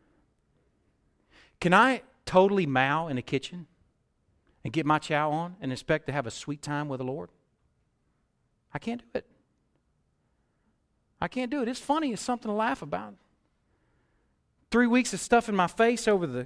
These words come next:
Christmas and Thanksgiving and birthday sort of holidays.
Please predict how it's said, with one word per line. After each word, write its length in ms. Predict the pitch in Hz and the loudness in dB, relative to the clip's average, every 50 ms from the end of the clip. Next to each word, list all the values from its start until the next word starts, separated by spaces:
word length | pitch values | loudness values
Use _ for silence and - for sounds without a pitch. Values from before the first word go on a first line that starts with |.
| - _ _ | -8 _ _
Christmas 480 | - 233 220 - - 208 190 - - | 2 2 2 2 -2 -6 -6 -6 -8
and 120 | 123 113 - | -10 -4 0
Thanksgiving 680 | - 196 202 - - - - 208 202 196 214 190 147 | 0 0 0 -2 -6 -2 4 4 4 4 4 0 0
and 140 | 117 104 104 - _ _ | -4 -6 -8 -16 _ _
birthday 720 | 196 202 202 202 _ - 208 202 202 196 196 196 190 - _ _ _ _ _ _ _ _ | 2 2 2 0 _ 2 4 4 6 6 4 2 0 -6 _ _ _ _ _ _ _ _
sort 240 | - - 185 185 | -4 -2 2 2
of 80 | 175 160 | 2 4
holidays. 720 | 165 190 196 196 196 185 202 208 214 220 208 - - | 6 6 6 6 4 2 0 0 0 -2 -6 -8 -14